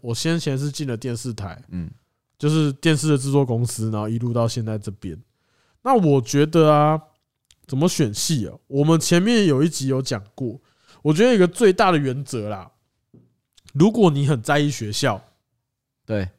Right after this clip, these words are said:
Speaker 1: 你考得上，比如说你觉得一定要国立，
Speaker 2: 是。
Speaker 1: 什么系不重要，
Speaker 2: 考上比较重要。
Speaker 1: 对，考上比较重要，那你就这样做。
Speaker 2: 嗯。
Speaker 1: 那如果你觉得你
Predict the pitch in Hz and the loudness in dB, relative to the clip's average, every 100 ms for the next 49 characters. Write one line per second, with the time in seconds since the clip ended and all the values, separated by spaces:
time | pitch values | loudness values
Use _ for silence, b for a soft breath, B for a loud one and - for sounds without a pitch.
0 | _ _ _ _ _ _ - 160 160 139 | _ _ _ _ _ _ -8 -4 0 0
1 | 120 165 120 95 135 170 151 120 - 123 | 0 0 -2 -2 0 0 0 -6 -10 -8
2 | 117 123 - 123 151 151 143 110 113 139 | -4 -4 -6 -6 0 0 0 -4 -4 -6
3 | - _ _ _ _ _ _ - 98 90 | -8 _ _ _ _ _ _ -8 -8 -6
4 | - - 117 120 - 127 117 117 113 110 | -8 -4 -2 -2 -2 -4 -4 -6 -4 -4
5 | 104 _ _ - - 110 131 113 104 101 | -6 _ _ -12 -4 2 2 4 2 0
6 | 92 127 123 123 156 131 139 135 151 113 | -2 -4 -2 -2 0 -2 -4 -2 -4 -4
7 | 120 113 117 107 117 95 - _ _ - | -6 -4 -4 -6 -10 -12 -16 _ _ -8
8 | 101 92 _ 175 196 196 214 196 143 120 | -8 -8 _ 0 2 4 4 4 2 -2
9 | 135 139 139 139 143 139 127 | 0 2 0 -2 -6 -4 -6